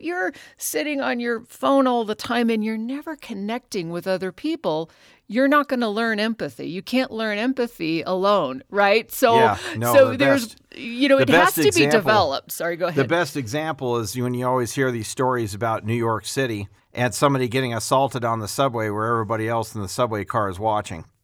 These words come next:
Speaker 1: Mm.
Speaker 2: That's the perfect example of a lack of, a lack of empathy as a society, demonstrated and what have you.
Speaker 1: Right, or
Speaker 2: And
Speaker 1: somebody's filming it for Facebook or something crazy like that, right?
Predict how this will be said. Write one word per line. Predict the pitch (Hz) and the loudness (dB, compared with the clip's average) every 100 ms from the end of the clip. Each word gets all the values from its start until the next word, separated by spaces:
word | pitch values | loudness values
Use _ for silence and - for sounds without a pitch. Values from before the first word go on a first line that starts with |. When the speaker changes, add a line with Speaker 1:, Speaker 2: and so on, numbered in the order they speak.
| _ | _
Speaker 1:
Mm. | 190 185 175 160 139 | -10 -8 -8 -6 0
Speaker 2:
That's | 139 143 - | 0 0 -4
the | |
perfect | 104 160 180 170 143 | -2 2 2 2 -4
example | 127 101 123 123 110 113 | -6 -6 -6 -4 -6 -8
of | 101 | -6
a | 98 | -6
lack | 113 113 113 | -4 -4 -4
of, | 104 92 - | -6 -8 -6
a | 107 | -2
lack | 120 117 107 | 0 0 -2
of | 101 | -6
empathy | 110 104 104 | -6 -6 -8
as | 95 90 | -6 -8
a | |
society, | 90 - - 113 101 90 80 _ - | -10 -8 -4 -2 -2 -2 -10 _ -8
demonstrated | 107 135 123 - 113 104 98 | 0 0 0 -4 -4 -2 -4
and | 98 | -4
what | 95 | -4
have | 104 101 92 | 0 0 0
you. | 92 | -6
Speaker 1:
Right, | 92 214 202 | 0 2 2
or | 196 | 2
Speaker 2:
And | |
Speaker 1:
somebody's | 202 196 185 151 - | 0 -2 -2 -4 -6
filming | 180 170 165 151 | -6 -6 -6 -8
it | 143 | -10
for | - 151 | -10 -10
Facebook | 147 156 - 135 127 | -8 -6 -6 -8 -10
or | 127 | -10
something | - 143 143 135 | -10 -12 -12 -12
crazy | - 214 208 165 | -4 -2 -2 -4
like | 139 131 - | -8 -8 -10
that, | - 131 - | -10 -10 -10
right? | 143 139 | -12 -10